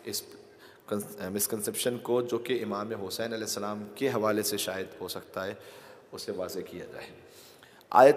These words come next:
पहले सुन लीजिएगा, "वजअलनाहुम अइम्मतन यहदूना बिअमरिना।" हमने इमाम करार दिया है, अल्लाह कह रहा है, हमने इमाम करार दिया है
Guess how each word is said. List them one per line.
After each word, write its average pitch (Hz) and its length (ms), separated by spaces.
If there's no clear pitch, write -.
पहले 117 180
सुन 110 160
लीजिएगा, 87 400
"वजअलनाहुम 120 840
अइम्मतन 120 500
यहदूना 113 640
बिअमरिना।" 95 640
हमने 135 420
इमाम 120 380
करार 104 340
दिया 90 240
है, 85 180
अल्लाह 92 240
कह 87 160
रहा 82 120
है, - 80
हमने 127 380
इमाम 120 380
करार 107 320
दिया 101 280
है 113 180